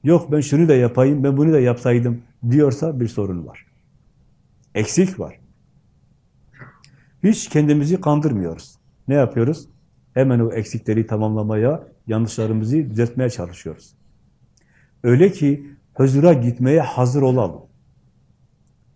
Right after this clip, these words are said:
Evet, Rabbimiz bize, "Hadi kulum gel, seninki bu kadar, tamam." deyince hiçbir endişemiz olmadan, o sorun, sorun sıkıntı yapmadan gitmemiz lazım.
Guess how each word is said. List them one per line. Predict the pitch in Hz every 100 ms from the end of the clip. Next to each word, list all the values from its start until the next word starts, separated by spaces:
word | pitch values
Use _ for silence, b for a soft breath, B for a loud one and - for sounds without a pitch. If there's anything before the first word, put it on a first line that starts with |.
| _ _ _ -
Evet, | - -
Rabbimiz | 117 127 135 170 147
bize, | 120 117 143 156 - -
"Hadi | 143 143
kulum | 131 123 120
gel, | 135
seninki | 104 - 117 123 127
bu | 151
kadar, | 117 101 -
tamam." | 113 131 117
deyince | 120 143 139 151 180 - _ _ _ _ _ _ _ - _ -
hiçbir | 151 135 117 110 _ _ _ _ _ _ -
endişemiz | 110 107 113 110 113
olmadan, | 139 127 110 139 160 - _ _ _
o | 123 107
sorun, | 104 113 123
sorun | 135 123 139
sıkıntı | 151 135 123 117
yapmadan | 123 139 143 117 123 160 - - _ _ _ _ _ _ -
gitmemiz | 107 - 107 107 104
lazım. | 107 135 170